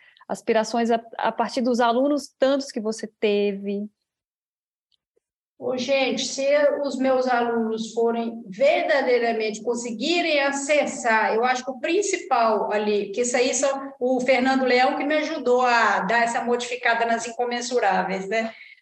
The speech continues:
Speaker 2: Falei, "Vamos escrever um, eu vou escrever aqui uma, umas incomensuráveis para as crianças e você me ajuda se eu tô viajando muito na maionese."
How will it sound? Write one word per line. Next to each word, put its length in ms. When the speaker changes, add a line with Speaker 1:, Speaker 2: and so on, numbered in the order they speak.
Speaker 2:
Falei, 180
"Vamos 260
escrever 380
um, 220
eu 80
vou 140
escrever 540
aqui 100
uma, 500
umas 600
incomensuráveis 1000
para 220
as 100
crianças 580
e 40
você 180
me 100
ajuda 360
se 120
eu 120
tô 420
viajando 540
muito 200
na 140
maionese." 640